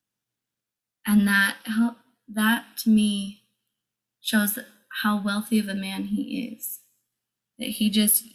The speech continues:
utilizes what God puts in front of him to the very fullest. And so I thought about my father,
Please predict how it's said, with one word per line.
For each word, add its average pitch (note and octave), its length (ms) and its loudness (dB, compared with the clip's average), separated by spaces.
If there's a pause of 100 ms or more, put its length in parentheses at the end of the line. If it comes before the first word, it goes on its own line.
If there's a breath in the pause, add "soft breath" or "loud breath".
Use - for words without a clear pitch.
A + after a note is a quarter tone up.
(240)
utilizes A3 640 2
what G#3+ 180 -8
God G3+ 220 -6 (240)
puts - 180 -8
in G#3 120 -4
front G3 200 -4
of G3+ 80 -6
him G#3+ 180 8
to A3 100 -6
the G3+ 100 -6
very G3+ 240 -6
fullest. G3+ 500 -6 (2000)
And A3 140 8
so A#3 100 4
I A#3 100 6
thought C#4 220 0
about B3+ 200 2
my A3+ 120 4
father, G#3+ 680 2